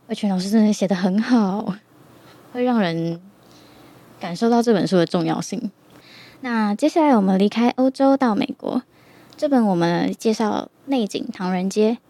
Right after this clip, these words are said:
原文书名呢是《Interior Chinatown》。学校去年就买了原文版，这是二零二零年美国国家书卷奖的最佳小说。非常难的是，作者是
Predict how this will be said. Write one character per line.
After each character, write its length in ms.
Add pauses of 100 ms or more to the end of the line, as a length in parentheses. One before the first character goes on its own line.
(420)
原 120
文 160
书 200
名 180
呢 240
是 200
《Interior 640
Chinatown》。 640 (720)
学 140
校 140
去 140
年 120
就 80
买 140
了 100
原 100
文 200
版， 240 (420)
这 100
是 200
二 180
零 180
二 80
零 140
年 200
美 180
国 200 (200)
国 100
家 220
书 160
卷 160
奖 120
的 140
最 140
佳 120
小 160
说。 280 (680)
非 120
常 160
难 100
的 100
是， 300
作 140
者 120
是 360